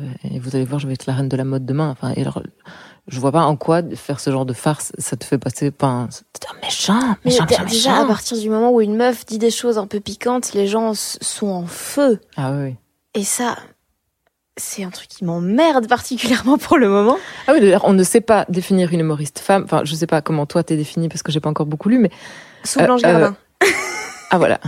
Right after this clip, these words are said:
Speaker 2: <laughs> Sous Blanche Gardin. Ouais.
Speaker 1: Super.
Speaker 2: Ouais.
Speaker 1: Génial, génial.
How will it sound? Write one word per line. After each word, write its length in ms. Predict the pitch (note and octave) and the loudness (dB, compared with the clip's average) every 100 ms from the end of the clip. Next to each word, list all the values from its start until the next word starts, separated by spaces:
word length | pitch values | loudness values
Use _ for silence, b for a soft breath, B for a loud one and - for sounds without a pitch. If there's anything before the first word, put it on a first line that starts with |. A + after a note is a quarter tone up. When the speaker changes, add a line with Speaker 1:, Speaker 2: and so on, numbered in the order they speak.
| D3 | -12
Speaker 2:
<laughs> 180 | - | -8
Sous 100 | - | -4
Blanche 200 | A#3+ B3 | 2 4
Gardin. 260 | A3 G3+ F3+ G3+ B B B4+ B B B - | 4 2 2 2 B B 0 B B B 0
Ouais. 140 | B3 - - | 0 -2 -8
Speaker 1:
Super. 340 | - E3 C3+ - B B | -4 -2 -4 -6 B B
Speaker 2:
Ouais. 80 | A#3 - - | -4 -6 -8
Speaker 1:
Génial, 360 | D#3 D3 C3+ | -6 -4 -4
génial. 180 | - C#3+ | -6 -10